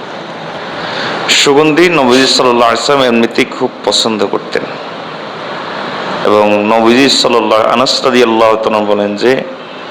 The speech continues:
নবীজি সাল্লাল্লাহু আলাইহি ওয়াসাল্লামের জন্য সুগন্ধির আলাদা একটা পাত্র ছিল।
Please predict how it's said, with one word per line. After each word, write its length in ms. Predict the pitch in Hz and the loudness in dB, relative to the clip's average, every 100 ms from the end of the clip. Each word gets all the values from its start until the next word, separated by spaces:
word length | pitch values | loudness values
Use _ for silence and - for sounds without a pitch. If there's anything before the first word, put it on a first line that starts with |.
| - - | -14 -2
নবীজি 400 | 113 107 117 131 | 2 4 4 4
সাল্লাল্লাহু 680 | - 120 113 107 107 113 117 | 2 2 2 2 2 2 4
আলাইহি 160 | 110 | 2
ওয়াসাল্লামের 420 | 104 104 - 107 104 | 2 0 0 0 0
জন্য 280 | 113 120 | 0 0
সুগন্ধির 880 | 131 - - 117 120 120 120 139 147 - | 0 -2 0 2 4 2 4 4 2 0
আলাদা 360 | 113 107 113 120 | 2 4 4 2
একটা 240 | 123 - 131 - | 0 -2 -4 0
পাত্র 320 | 117 - 117 | -2 0 -4
ছিল। 300 | 110 - - | -2 -4 -8